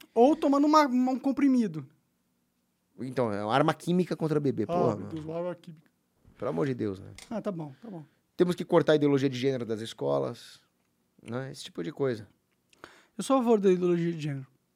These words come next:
Speaker 1: Acho que se você quiser ser qualquer gênero, foda-se.
Speaker 2: Tem, você vai ensinar isso pra uma criancinha inocente.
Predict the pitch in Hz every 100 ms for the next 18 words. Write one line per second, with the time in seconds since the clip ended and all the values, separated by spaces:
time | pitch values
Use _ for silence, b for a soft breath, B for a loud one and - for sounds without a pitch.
0 | _ _ - - - 196 185 196 - 202
1 | 185 208 180 190 202 196 - 175 196 -
2 | _ _ _ b b b _ _ 160 160
3 | - - - 117 139 135 143 139 127 131
4 | 127 131 131 107 - 117